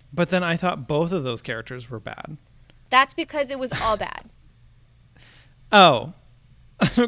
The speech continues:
Speaker 1: Okay.
Speaker 2: It was literally terrible.
Speaker 1: Like, so, I mean, to be honest, though, I kind of didn't care about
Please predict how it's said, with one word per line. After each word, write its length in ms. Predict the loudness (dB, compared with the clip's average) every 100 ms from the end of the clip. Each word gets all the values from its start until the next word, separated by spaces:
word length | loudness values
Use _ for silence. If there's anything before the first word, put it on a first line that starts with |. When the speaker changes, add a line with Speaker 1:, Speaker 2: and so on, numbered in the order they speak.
| 0 0
Speaker 1:
Okay. 500 | 2 4 4 4 0 -10 -20 -20 -20 -20 -20 -4
Speaker 2:
It 100 | -2
was 220 | 0 -2 -4
literally 680 | -4 -2 -2 -2 -4 -6 -10
terrible. 640 | -12 -8 -8 -8 -12 -14 -20 -20 -2
Speaker 1:
Like, 260 | -2 -2 -2
so, 220 | -2 0
I 40 | 0
mean, 220 | -2 -2
to 120 | -4
be 100 | -4
honest, 340 | -2 -2 -4 -2
though, 180 | -2 0
I 160 | -4
kind 280 | -4 -4 -4
of 100 | -4
didn't 240 | -6 -8
care 240 | -6 -2 -2
about 340 | 0 -2 -4